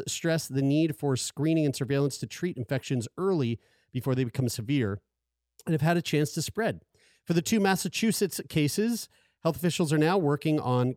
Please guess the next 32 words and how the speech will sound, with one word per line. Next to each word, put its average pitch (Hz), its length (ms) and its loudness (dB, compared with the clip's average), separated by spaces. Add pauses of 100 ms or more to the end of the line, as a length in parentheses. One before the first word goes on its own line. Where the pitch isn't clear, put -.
(100)
contact 175 520 -2
tracing. 143 480 -4 (180)
Without 139 300 2
a 131 80 -6
clear 165 280 0
link 175 220 0
between 143 300 0
the 123 60 2
two 113 140 -2
cases, 120 380 -2
officials 117 380 -4
say 117 160 -2
it's 110 160 -6
unclear 139 560 0 (280)
if 127 120 -4
the 131 80 -4
two 120 160 -2
cases 113 340 -2
are 107 160 -6
com-, 120 240 -4 (320)
connected 185 540 0
or 196 240 0
if 147 280 -2
the 120 200 -2
highly 135 500 -2
drug-resistant 110 720 -4
strain 107 560 -2 (280)
is 107 120 -4
circulating 104 720 -2
in 104 80 -6
the 104 80 -4
community. 127 640 0